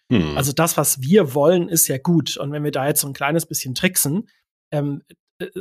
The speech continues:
Speaker 2: äh, wichtig ist ja, dass was Gutes bei rauskommt.“
Speaker 1: Mhm.
Speaker 2: Und ich hatte auf beiden Seiten immer Bauchschmerzen. Bei denjenigen, die gar keine, äh, ich sag mal,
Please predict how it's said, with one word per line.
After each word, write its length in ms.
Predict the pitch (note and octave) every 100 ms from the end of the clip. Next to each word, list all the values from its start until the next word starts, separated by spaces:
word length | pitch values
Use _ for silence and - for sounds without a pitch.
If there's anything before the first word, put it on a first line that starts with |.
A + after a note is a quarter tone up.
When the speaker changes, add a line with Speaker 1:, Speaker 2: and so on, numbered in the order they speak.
| -
Speaker 2:
äh, 120 | F3+ F3
wichtig 340 | E3+ - -
ist 120 | D3+
ja, 100 | C#3+
dass 180 | C#3+ -
was 140 | C3+
Gutes 300 | - F3 D3
bei 100 | -
rauskommt.“ 720 | B2 A#2+ D#3 - - A#2 C3 F#2+
Speaker 1:
Mhm. 140 | F#2
Speaker 2:
Und 300 | E2 C#2+ F#2+ - - - - -
ich 180 | D3+
hatte 200 | F#3 F#3
auf 180 | D#3 -
beiden 320 | C#3 D3+ G3
Seiten 340 | F#3 E3 D#3+ D#3
immer 220 | D#3 D#3
Bauchschmerzen. 680 | C3 B2+ - C3+ A2 - B2
Bei 120 | A#2+
denjenigen, 480 | C3 D3 D#3+ D3 C3+
die 200 | B2+ A#2+
gar 200 | C#3 C#3+
keine, 480 | - F#3 F3 E3+ D#3 _ _ _ _ -
äh, 520 | D#3+ D3+ D3 D3+ - - _ -
ich 100 | -
sag 240 | C3 B2+
mal, 420 | C#3 C3 A#2+ A2+